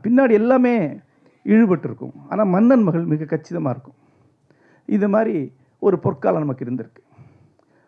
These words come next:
அதற்கு அடுத்த காலகட்டத்தில் எழுதப்படக்கூடிய நாவல் ஒன்று தான் இது. இதனுடைய இடம் அல்லது இதனுடைய தொடர்ச்சி என்னன்னு பார்க்குறேன். இந்த நாவல் இப்படி சொல்லலாம், வரலாற்று நாவல்களை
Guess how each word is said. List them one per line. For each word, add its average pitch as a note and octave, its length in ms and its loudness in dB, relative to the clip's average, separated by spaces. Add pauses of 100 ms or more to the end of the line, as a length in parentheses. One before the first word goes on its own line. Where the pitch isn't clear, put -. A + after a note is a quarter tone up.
(520)
அதற்கு C#4+ 360 0
அடுத்த C#4+ 460 0
காலகட்டத்தில் G3 760 -2
எழுதப்படக்கூடிய C#3 800 -2
நாவல் C#3 400 -2
ஒன்று B2 300 -6
தான் D3 220 -12 (160)
இது. B2+ 240 -12
இதனுடைய C#3 420 -4
இடம் G3 300 0
அல்லது D3+ 200 0
இதனுடைய C#3+ 240 -2
தொடர்ச்சி A3 380 -2
என்னன்னு C3+ 300 -4
பார்க்குறேன். - 340 -14 (1000)
இந்த D#4+ 220 2
நாவல் D#3+ 380 0 (1300)
இப்படி G#3 220 0
சொல்லலாம், F#3 400 0 (2500)
வரலாற்று A#3 360 2
நாவல்களை A3+ 540 -2